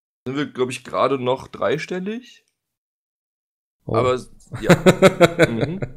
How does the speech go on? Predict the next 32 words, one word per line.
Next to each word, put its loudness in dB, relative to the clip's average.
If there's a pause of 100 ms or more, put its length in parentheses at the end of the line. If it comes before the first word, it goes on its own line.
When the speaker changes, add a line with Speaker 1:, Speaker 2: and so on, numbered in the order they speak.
(240)
Speaker 1:
Das -18
sagt, -8
Speaker 2:
Oh. -6
Speaker 1:
glaub -10
ich, -20
alles. -14 (640)
Mittlerer -2
Speaker 2:
Und -4
du -12
Speaker 1:
dreistelliger -6
Betrag. -14 (120)
Speaker 2:
Du -8
ärgerst 0
dich -2
doch -4
so -2
wenig. 2 (840)
Speaker 1:
Ja, -10
wieso? -14 (580)
Speaker 2:
Nein, 2 (140)
ist, -14
äh, -10
viel -6
Geld. 0
Speaker 1:
Sind -2
schö-, -10
sind -4
schön -4
zum -10
Angucken. -12 (180)
Speaker 2:
Ja. 0
Speaker 1:
So, -12